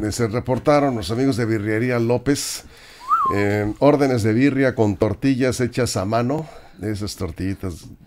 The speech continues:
gorditas, sabrosas, calientitas. Quesabirrias de maíz o harina los fines de semana.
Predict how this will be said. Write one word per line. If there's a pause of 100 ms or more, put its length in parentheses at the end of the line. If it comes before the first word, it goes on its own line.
(200)
gorditas,
sabrosas,
calientitas. (540)
Quesabirrias
de
maíz
o
harina
los
fines
de
semana.